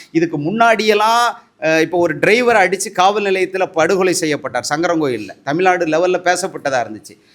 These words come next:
அப்போ அதுக்கு எல்லா போராட்டத்திலையும் நாங்க போய் நிற்கோம். அது முன்னா-, முத முத முன்னெடுத்தது நாங்க தான் போய் முன்னெடுத்து நிற்கோம் அந்த போராட்டத்துக்கு.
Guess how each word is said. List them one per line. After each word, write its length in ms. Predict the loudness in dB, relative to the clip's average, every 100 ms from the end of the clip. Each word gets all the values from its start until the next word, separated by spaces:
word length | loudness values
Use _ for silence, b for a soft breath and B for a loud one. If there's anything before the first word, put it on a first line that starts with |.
| b
அப்போ 240 | 0 4
அதுக்கு 320 | 4 4 0 2
எல்லா 400 | 4 6 6 6
போராட்டத்திலையும் 480 | 4 4 0 -2
நாங்க 260 | 0 2 2
போய் 180 | 2 2
நிற்கோம். 300 | 0 -4 -4
அது 180 | -2 -2
முன்னா-, 360 | 0 2 4 4
முத 240 | 2 2
முத 220 | 2 0
முன்னெடுத்தது 580 | 0 0 2 2 4 2
நாங்க 280 | 4 2 2
தான் 120 | 2
போய் 180 | 2 2
முன்னெடுத்து 360 | 0 0 0
நிற்கோம் 340 | -2 -2 0 2
அந்த 80 | 2
போராட்டத்துக்கு. 540 | 2 0 -2 -8 -10